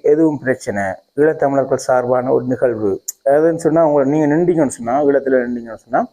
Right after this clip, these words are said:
அந்த நிகழ்வுகளை பதிவு செஞ்சு உங்களோட YouTube சேனல்ல போடும் ஒரு பதிவு. இல்ல நீங்க, அஹ், வெளிநாட்டுல ஃபாரின் கண்ட்ரில இருக்கிறீங்கன்னு சொன்னா, அந்த விடயம் தொடர்பாக ஒரு வீடியோ பதிவு, உங்களுடைய எண்ண கருத்து பதிவு செய்து போடும்.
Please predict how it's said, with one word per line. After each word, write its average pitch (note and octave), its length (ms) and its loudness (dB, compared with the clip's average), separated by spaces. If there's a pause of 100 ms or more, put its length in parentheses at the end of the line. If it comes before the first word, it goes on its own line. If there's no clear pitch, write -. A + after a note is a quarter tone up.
(440)
அந்த E3+ 240 0
நிகழ்வுகளை D3+ 560 0
பதிவு B2 260 0
செஞ்சு A2+ 240 -4
உங்களோட A#2 220 -4
YouTube A2+ 260 -4
சேனல்ல G2+ 320 -6
போடும் F#2 300 -4 (260)
ஒரு G#3 200 2
பதிவு. G2 360 0 (120)
இல்ல F3 320 2
நீங்க, E3 220 0 (400)
அஹ், C#3+ 120 2
வெளிநாட்டுல D3+ 500 2 (320)
ஃபாரின் C#3+ 340 0
கண்ட்ரில B2 300 0
இருக்கிறீங்கன்னு A2+ 420 -8
சொன்னா, C#3+ 260 -2
அந்த G3 240 0
விடயம் E3 380 2
தொடர்பாக A#2+ 500 -2
ஒரு G#3 160 0
வீடியோ G2+ 360 -6
பதிவு, F#2 240 -10
உங்களுடைய D3+ 340 2
எண்ண C3 240 -2
கருத்து - 360 -12 (400)
பதிவு A2+ 260 0
செய்து F2+ 320 -10
போடும். E2+ 280 -10